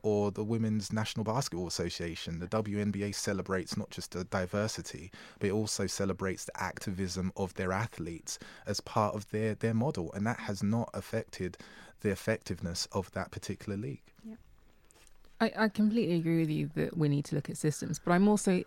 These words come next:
Speaker 3: I, I'm thinking about the individuals.
Speaker 1: Mm-hmm.
Speaker 3: So John Barnes, uh, Ian Wright, Sol Campbell,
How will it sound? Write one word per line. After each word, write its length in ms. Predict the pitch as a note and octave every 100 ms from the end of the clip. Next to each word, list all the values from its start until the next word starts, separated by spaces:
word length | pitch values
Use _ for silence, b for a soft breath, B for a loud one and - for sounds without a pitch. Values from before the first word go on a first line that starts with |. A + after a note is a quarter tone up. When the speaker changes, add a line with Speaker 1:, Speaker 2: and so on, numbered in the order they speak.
| -
Speaker 3:
I, 140 | - -
I'm 180 | - E3
thinking 360 | - E3 F3 D#3
about 420 | D#3+ D3 B2+ - -
the 220 | D3+ E3+
individuals. 840 | E3 E3 D3+ E3 D#3+ - G1+ G1+ - - B
Speaker 1:
Mm-hmm. 140 | F2+
Speaker 3:
So 800 | F2+ - E3 D#3 D3+ D3 D3 D3+ D#3 b b b b b
John 320 | - A3 G3+
Barnes, 1080 | F3+ D#3+ D3+ C#3+ C#3 C#3 C#3 C#3 - - - - -
uh, 340 | - G#2+ G#2 - -
Ian 260 | G3 E3+
Wright, 400 | D#3 D3 C#3+ -
Sol 440 | - - A#3+ G#3 F3+
Campbell, 680 | - E3+ D#3+ D#3 C#3+ C#3+